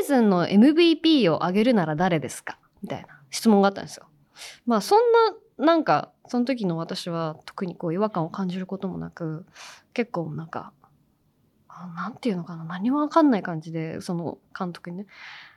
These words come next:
「もし、あの、昨シーズンのエムブイピーをあげるなら誰でしょうか？」みたいな感じで、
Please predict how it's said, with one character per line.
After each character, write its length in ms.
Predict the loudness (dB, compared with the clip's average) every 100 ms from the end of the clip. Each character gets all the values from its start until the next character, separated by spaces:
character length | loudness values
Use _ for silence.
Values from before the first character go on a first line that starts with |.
| _ _ _ _ _
「も 80 | -8
し、 260 | -6 -6 -10 -16 -14
あ 80 | -12
の、 120 | -10
昨 200 | -8 -4
シ 180 | 0 0
ー 80 |
ズ 100 | -2
ン 80 | -8
の 100 | -12 -18 _ -8
エ 80 | -2
ム 120 | 2
ブ 80 | 4
イ 140 | 4
ピ 260 | 4 4 4
ー 20 |
を 140 | 2
あ 60 | -2
げ 100 | -6
る 100 | -4
な 120 | -6
ら 100 | -6
誰 180 | -2 2
で 80 | 2
し 100 | 0
ょ 40 |
う 60 | -2
か？」 200 | -8 -8 _
み 80 | -20
た 0 |
い 120 | -20
な 60 | -18
感 80 | -16
じ 140 | -18
で、 100 | -20